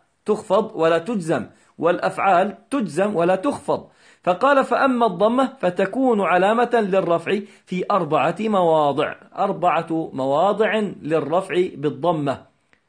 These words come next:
ما هي هذه المواضع؟ قال: "الاسم المفرد، وجمع التكسير، وجمع المؤنث السالم، والفعل المضارع الذي لم يتصل بآخره شيء".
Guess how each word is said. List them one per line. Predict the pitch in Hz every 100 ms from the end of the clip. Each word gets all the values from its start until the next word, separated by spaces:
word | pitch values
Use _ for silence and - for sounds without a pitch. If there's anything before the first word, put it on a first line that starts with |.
| _ _ _ _ _ -
ما | 156 226
هي | 233 220
هذه | 196 196 185 185
المواضع؟ | 170 160 160 185 247 - _ _ _
قال: | 156 175 185 208 220 - -
"الاسم | 139 214 214 190
المفرد، | 185 160 147 170 - 233 196 - _ _ _ _
وجمع | 131 135 190 226 156
التكسير، | 151 - 147 - 180 233 254 - _ _ _ -
وجمع | 135 175 240 185 170
المؤنث | 156 147 214 208 165 147
السالم، | 151 147 160 180 208 240 247 - _ _ _ _ _ _ -
والفعل | 135 147 139 220 170 170
المضارع | 151 143 139 147 165 170 151 160 95 - 147
الذي | 143 156 190 208 214
لم | 190 156
يتصل | 143 156 190 - 160 156 202 139
بآخره | 143 143 147 135 196 196 170 190 180
شيء". | 175 185 175 165 165 180 156